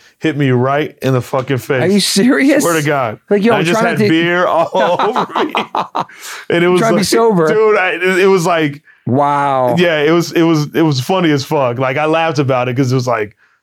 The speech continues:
Speaker 1: "Hey, this is, I'm, I'm at where I'm at." You know,
Speaker 2: Trying to get
Speaker 1: I,
Speaker 2: away
Speaker 1: I,
Speaker 2: from this.
Speaker 1: and it's so funny 'cause I even think I wrote a Facebook status after it of just, like, how happy I was. You know, that I,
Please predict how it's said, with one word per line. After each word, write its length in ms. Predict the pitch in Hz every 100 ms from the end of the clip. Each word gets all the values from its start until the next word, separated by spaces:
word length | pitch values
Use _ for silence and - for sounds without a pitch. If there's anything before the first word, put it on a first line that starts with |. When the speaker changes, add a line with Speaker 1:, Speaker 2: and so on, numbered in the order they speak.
| _ _
Speaker 1:
"Hey, 220 | - 269 185
this 200 | 190 175
is, 60 |
I'm, 240 | 151 165 151
I'm 180 | 156 160
at 160 | 175
where 140 | 175 170
I'm 100 | 175
at." 320 | 175 151 139
You 80 | 156
know, 60 |
Speaker 2:
Trying 120 | 170 165
to 60 |
get 60 | 156
Speaker 1:
I, 20 |
Speaker 2:
away 80 | 160
Speaker 1:
I, 20 |
Speaker 2:
from 160 | 165 143
this. 240 | 135 120 -
Speaker 1:
and 80 |
it's 100 | 170
so 120 | 170 185
funny 260 | 190 185
'cause 140 | 160 156
I 120 | 165
even 180 | 185 170
think 160 | 190
I 80 | 156
wrote 220 | 139 160
a 40 | 135
Facebook 500 | - 147 143 156 151
status 640 | - 139 147 147 139 - _ _ _ -
after 400 | 135 127 156 156
it 240 | 160 156 _ _ _ -
of 120 | 135
just, 220 | 135 147
like, 380 | 160 135 123 - _ _ _ _ _ _ _ _ _ _ _ -
how 200 | 147 147
happy 360 | 131 139 139 156
I 80 | 139
was. 580 | 135 135 147 147 - _ _ _ _ _ -
You 120 | 143
know, 160 | 135 131
that 200 | 139 127
I, 280 | 135 131